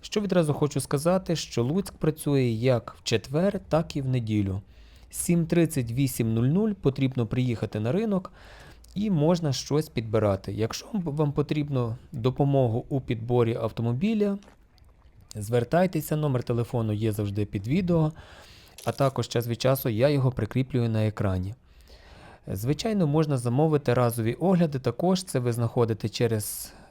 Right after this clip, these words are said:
е, інтернет-ресурси, скидаєте мені посилання, можна на Viber, можна на WhatsApp, можна на Telegram. Я вам даю підтвердження ціни, ціни різні, тому що є, є різні локації, до речі, надаємо послугу перевірки по всій Україні.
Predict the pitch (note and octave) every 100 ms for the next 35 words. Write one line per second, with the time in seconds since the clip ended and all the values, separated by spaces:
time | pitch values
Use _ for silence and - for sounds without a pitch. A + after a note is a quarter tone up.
0 | D3 C3 B2+ B2 B2 A#2+ A#2+ A2 A#2 -
1 | G#3+ G3+ F#3+ - F#3 F#3 - - - -
2 | - - C#3+ C#3 B2+ - A2+ A2 G#2+ A#2
3 | - F3 G3+ F#3+ F#3 F3 F#3 C3 A2 C3+
4 | F3+ D#3+ C#3 C3+ B2+ A#2 A2+ A#2 A#2+ G3+
5 | F#3+ C3 A#2 A2 A2 A2+ B2+ C#3+ D#3+ F#3+
6 | F#3+ F#3 - - - - - - B2 D#3+
7 | D3 B2+ B2 A#2+ B2+ - B2+ A2+ A#2 A#2
8 | - D#3+ F#3+ F#3 - F3+ C#3+ B2 F3+ F#3
9 | E3 C#3+ C3 B2+ A#2+ A#2+ A#2+ C3+ C3 A#2+
10 | - - - C3 C#3 A#2+ A#2 A2+ A#2+ E3
11 | E3+ - C#3+ C3+ A#2+ B2 B2 - A#2 A#2
12 | B2+ B2+ A#2+ E3 D#3+ C#3 C3 C3 A#2 A#2
13 | D#3 - C#3+ G#2 G2 - C#3 D3+ C3 -
14 | B2 A2+ G#2 G2